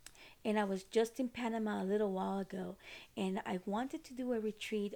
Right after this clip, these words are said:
uh, to Panama, and I'm going to do a retreat to Costa Rica. So I'm going to go and get myself a little bit more versed and try to make connections, uh, to see whether or not we can have a Temazcal experience in Panama and Costa Rica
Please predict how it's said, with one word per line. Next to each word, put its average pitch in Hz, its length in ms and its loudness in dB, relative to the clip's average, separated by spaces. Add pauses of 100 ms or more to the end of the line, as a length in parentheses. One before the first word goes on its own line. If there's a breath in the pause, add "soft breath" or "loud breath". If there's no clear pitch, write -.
uh, 196 240 -2
to 196 80 -8
Panama, 190 560 -2 (360 loud breath)
and 214 80 0
I'm 202 140 2
going 220 220 4
to 233 100 -8
do 220 300 4
a 202 40 -2
retreat 202 440 -2
to 214 60 -8
Costa - 300 -4
Rica. 214 380 0 (340 loud breath)
So - 220 2
I'm 196 160 4
going 214 240 2
to 226 100 -4
go 208 180 2
and 196 200 2
get 190 320 0
myself 190 480 -2
a - 60 -6
little 185 260 -2
bit 202 80 -2
more 196 160 2
versed 190 560 0 (300 loud breath)
and 196 120 0
try 202 140 0
to 196 60 2
make 196 200 2
connections, 214 800 -2 (340 loud breath)
uh, 196 200 0
to 208 100 -2
see 226 240 0
whether 202 240 2
or - 20 4
not 190 200 2
we 190 80 -2
can 196 140 -6
have 202 260 -4
a 190 80 -4
Temazcal 208 500 -2
experience 196 480 -2 (340 loud breath)
in 233 200 2
Panama 214 380 2
and 196 160 0
Costa 214 300 -2
Rica 196 320 -2